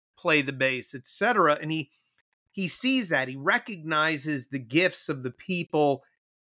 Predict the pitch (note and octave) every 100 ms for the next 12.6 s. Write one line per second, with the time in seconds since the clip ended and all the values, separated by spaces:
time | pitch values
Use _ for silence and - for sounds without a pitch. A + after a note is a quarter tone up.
0 | _ G#3 A3 A#3+ F#3+ - - F3+ E3+ D#3+
1 | - C3 B2 A#2+ - - A#3+ G#3 G#3 E3+
2 | C3 - E3 D#3+ E3 - C#3+ C3+ B2+ _
3 | _ _ _ _ _ E3+ F#3 F3 - D4
4 | - A#3+ F#3+ D#3+ - - D3+ E3 C4+ -
5 | D#3+ C#3 - - _ _ _ - G3 F3
6 | D3+ - - G#3+ D#3 - _ _ _ _
7 | - C#3+ D3 C#3 D3+ - F3+ A3 B3+ A3
8 | E3 D3+ - - - - - B2+ D3+ A#3+
9 | C#4+ C4 - F3+ D3+ E3+ C3+ A2+ D3+ F#3+
10 | - C#3+ C3 B2+ _ _ _ _ - D#3+
11 | - C#3 - - A#3+ G#3+ D#3+ C#3+ C#3 C#3+
12 | C#3 D3 B2+ B2+ D#3 A#2+